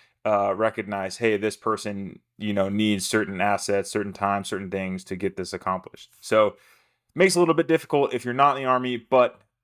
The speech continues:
where this gets different, where actually things actually kind of are tying back together, is if you go back to what Five and Five posted, we posted, I posted a Milper message. And essentially what the Milper message was, was the Army is basically saying,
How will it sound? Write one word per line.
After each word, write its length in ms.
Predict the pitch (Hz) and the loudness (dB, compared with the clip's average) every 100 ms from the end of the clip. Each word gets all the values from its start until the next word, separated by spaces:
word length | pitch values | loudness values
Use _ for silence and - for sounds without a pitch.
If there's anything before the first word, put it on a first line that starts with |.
| _ _ _ - | _ _ _ 0
where 200 | 127 123 | 2 4
this 180 | 120 | 2
gets 200 | 120 107 | 0 -4
different, 680 | - 233 156 113 104 - - 113 | 0 2 2 -2 -2 -10 -18 -16
where 340 | 113 117 113 | -4 0 2
actually 400 | 113 139 - 113 92 | 2 0 -2 -8 -6
things 260 | 143 147 131 | -8 -6 -4
actually 280 | 127 120 113 | -4 -4 -6
kind 180 | 127 | -2
of 80 | 110 | 0
are 80 | 101 | -2
tying 420 | - 127 123 117 | -4 -2 -2 0
back 160 | 110 110 | -2 -2
together, 640 | 98 110 170 120 104 113 - _ - _ - | -4 0 2 2 2 -2 -12 _ -20 _ 0
is 560 | 135 131 127 117 - _ _ _ _ | 2 2 2 -2 -6 _ _ _ _
if 240 | 139 135 - | 0 0 -2
you 520 | 127 123 120 113 104 _ - | -2 0 0 -2 -6 _ -16
go 200 | 110 139 | 0 2
back 260 | 151 139 135 | 4 2 0
to 240 | - 123 | 0 0
what 160 | 120 113 | 2 2
Five 160 | 123 117 | 2 2
and 80 | |
Five 140 | 113 110 | -2 -2
posted, 360 | 117 110 - | -2 -2 -4
we 100 | 107 | -8
posted, 540 | 101 135 143 131 120 110 | -4 -4 -4 -4 -4 -2
I 220 | 92 104 | 0 0
posted 360 | 101 139 - 110 | 0 -6 -4 -4
a 20 | |
Milper 400 | 110 120 127 101 | 0 0 2 -2
message. 540 | 95 - - 50 - _ _ _ _ - | -4 -12 -14 -16 -20 _ _ _ _ -6
And 100 | 117 | -2
essentially 360 | 202 214 151 | -2 -2 0
what 160 | 127 - | -2 -2
the 80 | 110 | 0
Milper 360 | 147 226 151 | 2 2 0
message 380 | 123 113 117 104 | -2 -2 -4 -4
was, 480 | 110 107 104 101 - | 0 2 2 -2 -10
was 180 | 107 107 | -4 -2
the 100 | 110 | -2
Army 480 | 85 117 139 135 127 | 0 0 -2 -4 -4
is 240 | 120 107 101 | -4 -4 -2
basically 600 | 120 151 - 151 117 107 | 2 2 0 -6 -4 -4
saying, 760 | - 180 196 131 107 98 117 | -2 0 0 0 -2 -4 -8